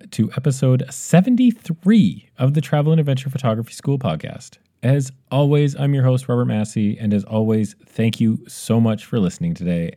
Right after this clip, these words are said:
I am truly stoked that you are taking some time to improve your photography. I know we're all busy, busy people, so thanks for choosing to be here with me. This podcast is part of the educational arm of my photography business, Robert Massey Photography.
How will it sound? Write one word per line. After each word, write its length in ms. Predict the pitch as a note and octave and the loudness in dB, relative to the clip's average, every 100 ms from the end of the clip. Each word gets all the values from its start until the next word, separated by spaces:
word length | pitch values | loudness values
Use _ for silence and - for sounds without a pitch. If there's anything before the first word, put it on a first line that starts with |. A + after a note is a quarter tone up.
| _ | _
I 140 | G2+ | -6
am 200 | G#2+ G2+ | 0 0
truly 480 | F#2+ - B2+ C3 C3 | -2 -4 -2 0 2
stoked 540 | B2+ - - B2+ B2 - | -2 -4 2 2 2 -6
that 100 | - | -6
you 140 | A2 A#2+ | -2 -2
are 80 | A#2 | -2
taking 260 | B2 D3 | -4 -4
some 180 | C3+ D3 | -4 -4
time 360 | C3 A#2 A2+ A2+ | -2 -2 -2 -4
to 200 | A2 A2 | -4 -4
improve 540 | G#2 - A2 A2+ A2+ - | -4 -4 -2 -2 -2 -2
your 380 | G2+ F#2+ G#2 G#2+ | 0 0 0 -2
photography. 760 | - C3 E2 D#2+ D#2+ C2 - _ _ _ _ _ _ _ - | -6 -6 -6 -6 -8 -14 -16 _ _ _ _ _ _ _ 0
I 20 | |
know 160 | F#2 A#2 | 2 4
we're 220 | A#2+ A#2+ | 4 4
all 100 | B2 | 4
busy, 300 | B2 B2+ C#3 | 4 4 2
busy 480 | B2+ - D3+ C#3 C#3 | 0 -2 0 2 2
people, 480 | C3 A#2+ A2+ G#2+ | 2 2 0 0
so 120 | A2 A#2 | -4 -2
thanks 220 | B2 A2+ | -2 -2
for 80 | B2 | -4
choosing 320 | A#2+ A2+ B2 | -2 0 0
to 60 | |
be 120 | C3 C3+ | 0 0
here 200 | B2 D2 | 0 -2
with 160 | - | -8
me. 160 | - - _ _ _ _ _ | -12 -16 _ _ _ _ _
This 200 | D3+ E3 | 2 2
podcast 480 | - D3 D3 D3+ C#3+ | 0 -2 0 -2 -2
is 100 | C3+ | -6
part 320 | - C#3+ C#3+ | -2 -2 -2
of 80 | C3 | -4
the 140 | C3+ - | -4 -6
educational 460 | C3+ D3 C3+ D3 | -6 -4 -2 -2
arm 240 | C3+ B2+ B2+ | 0 0 0
of 180 | B2 | -2
my 160 | A#2+ B2+ | 0 -4
photography 440 | C3 B2 B2 C3 | -2 -2 -2 -2
business, 460 | A#2+ G2+ C#3 D3+ - _ | -4 -2 -2 -4 -10 _
Robert 220 | - C#2+ - | -10 -10 -10
Massey 240 | C#2 - | -12 -12
Photography. 460 | - B2+ E3 - | -4 -2 0 -4